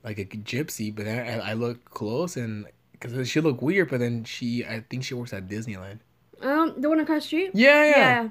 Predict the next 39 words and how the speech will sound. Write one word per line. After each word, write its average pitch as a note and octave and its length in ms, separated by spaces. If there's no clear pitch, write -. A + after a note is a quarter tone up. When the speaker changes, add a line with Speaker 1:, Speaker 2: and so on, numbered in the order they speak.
Speaker 2:
she - 100
Speaker 1:
I G3+ 60
was B3 100
Speaker 2:
works C#4+ 80
at C4 140
Speaker 1:
tripping C4 200
Speaker 2:
Disneyland. C#4 40
Speaker 1:
out. C#4+ 160
I A3 60
was G#3+ 100
like, B3+ 100
"Who A3+ 60
the C#3 80
fuck B3+ 320
is A#3+ 140
this?" G#3+ 140
I C#3 120
was G3+ 120
like, F#3 140
Speaker 2:
Uh-huh. D#3+ 60
Speaker 1:
"What A3+ 100
the B3+ 100
fuck B3+ 300
is A3+ 120
this G#3+ 140
fucking G#3 480
bitch G3+ 240
doing?" F#3+ 340
You C#3 120
know, A3 120
I F#3+ 60
was F3 100
scared. F3 500
Speaker 2:
<laughs> E4+ 80
Yeah. E4 220
Speaker 1:
So, D3+ 120
yeah, F3+ 300
right, B2+ 220
Disneyland? F3 540